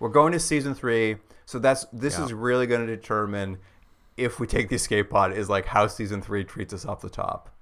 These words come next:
Speaker 2: Yeah, and, uh, I think it's nice to actually have,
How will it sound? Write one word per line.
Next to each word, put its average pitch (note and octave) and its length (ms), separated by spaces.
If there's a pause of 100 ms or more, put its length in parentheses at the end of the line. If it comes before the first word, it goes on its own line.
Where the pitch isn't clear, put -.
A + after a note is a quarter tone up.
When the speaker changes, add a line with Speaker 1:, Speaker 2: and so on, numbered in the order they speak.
(400)
Speaker 2:
Yeah, F#2+ 220 (200)
and, A#2 300
uh, A#2+ 260
I B2+ 120
think D#3 180
it's - 220
nice A#2+ 320
to - 160
actually G#2 420
have, F#2 240